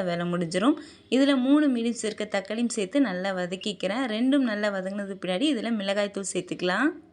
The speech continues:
இதுல வேற மசாலா எதுவுமே சேர்க்க போறதில்ல. வெறும் மிளகாய் தூள் மட்டும் தான் சேர்க்கிறோம். அதனால ரெண்டு டேபிள் ஸ்பூன் தனி மிளகாய் தூள் சேர்த்துருக்கிறேன். இதுல பச்சை பட்டாணி கால் கிலோ, அஹ், உருளைக்கிழங்கு கால் கிலோ எடுத்திருக்கிறேன். அரிசி கால் கிலோ எடுத்தனால இதுல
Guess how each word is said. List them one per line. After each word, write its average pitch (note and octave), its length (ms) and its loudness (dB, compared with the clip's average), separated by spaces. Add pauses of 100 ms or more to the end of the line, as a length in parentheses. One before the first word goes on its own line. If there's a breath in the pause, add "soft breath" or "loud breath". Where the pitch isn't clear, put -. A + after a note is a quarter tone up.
(380)
இதுல C#4+ 300 4
வேற C4+ 200 2
மசாலா B3+ 460 2
எதுவுமே A#3+ 320 2
சேர்க்க G#3 240 -2
போறதில்ல. G3+ 400 0
வெறும் G#3+ 320 4
மிளகாய் G#3+ 340 0
தூள் G3 180 -4
மட்டும் F3+ 220 -4
தான் A3 140 -2
சேர்க்கிறோம். G3+ 360 0
அதனால G#3 240 -2 (100)
ரெண்டு A#3+ 180 -2
டேபிள் G#3+ 320 -2
ஸ்பூன் D#4+ 220 0
தனி G#3 340 0
மிளகாய் F#3 320 -2
தூள் G#3+ 160 -2
சேர்த்துருக்கிறேன். F#3+ 600 -2 (300)
இதுல C4+ 260 6
பச்சை A3+ 300 0
பட்டாணி B3+ 420 2
கால் G#3+ 340 -2
கிலோ, G#3+ 200 4 (180)
அஹ், F#3+ 260 -2
உருளைக்கிழங்கு A3+ 600 0
கால் F3 320 -2
கிலோ F#3 140 -2
எடுத்திருக்கிறேன். F#3 580 -2
அரிசி G3 320 -2
கால் F#3 260 -4
கிலோ F#3 140 -4
எடுத்தனால F#3 500 -2 (180)
இதுல G#3+ 200 -2